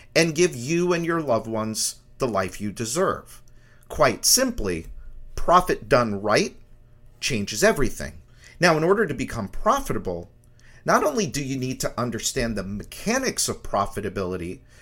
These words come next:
but you also need to have the right mindset about money itself. See, we all have a relationship with money. For some of us, it's healthy. For others,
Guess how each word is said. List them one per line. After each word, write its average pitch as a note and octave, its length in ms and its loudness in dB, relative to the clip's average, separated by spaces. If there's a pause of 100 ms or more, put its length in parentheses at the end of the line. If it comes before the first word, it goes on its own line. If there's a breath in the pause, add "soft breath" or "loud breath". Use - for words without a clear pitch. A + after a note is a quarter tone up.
(220 loud breath)
but - 180 4
you F#3 160 8
also B3 380 2
need F3+ 240 0
to C#3+ 100 -2
have B2+ 360 0
the A#2+ 180 2
right C3 340 4
mindset B2 760 0 (460 soft breath)
about E3+ 460 10
money B2 420 4
itself. - 720 0 (160 loud breath)
See, G#3 200 4
we F#3+ 260 0
all D4 200 2
have D#3 440 0
a C3 140 0
relationship A#2+ 1120 -2
with F2+ 240 -6
money. F2+ 380 -6 (640 loud breath)
For C3+ 160 2
some C4 280 4
of E3+ 120 4
us, C#3 220 4
it's F#3 140 -2
healthy. C4 460 0 (320)
For - 340 -2
others, D3+ 460 4